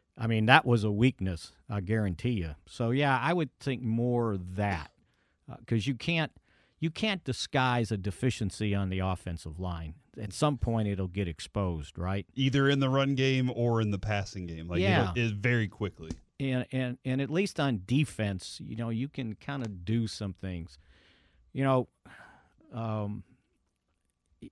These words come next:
Speaker 1: y-, y-, yeah, I, I've, I've been told that, you know, from a defensive standpoint,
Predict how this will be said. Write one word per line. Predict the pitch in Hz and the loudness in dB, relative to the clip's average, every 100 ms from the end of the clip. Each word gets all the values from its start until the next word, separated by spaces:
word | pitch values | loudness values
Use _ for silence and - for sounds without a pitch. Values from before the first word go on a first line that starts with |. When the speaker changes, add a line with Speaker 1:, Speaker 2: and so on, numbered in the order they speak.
| - | -16
Speaker 1:
y-, | - - | -16 -10
y-, | 135 | -8
yeah, | 139 135 127 107 87 - | -2 2 2 2 -2 -8
I, | 107 - | -10 -4
I've, | 135 139 - | -4 -2 0
I've | 139 | 0
been | 123 127 | 2 0
told | - 156 151 135 113 | 2 2 4 2 0
that, | 104 - | -2 -4
you | 131 | -4
know, | 131 | -4
from | 107 123 110 | -4 -4 -4
a | |
defensive | 90 104 147 151 120 98 - 92 | -4 -2 -2 0 -2 -4 -4 -8
standpoint, | - - 98 90 - 92 87 | -8 -6 -4 -6 -8 -8 -8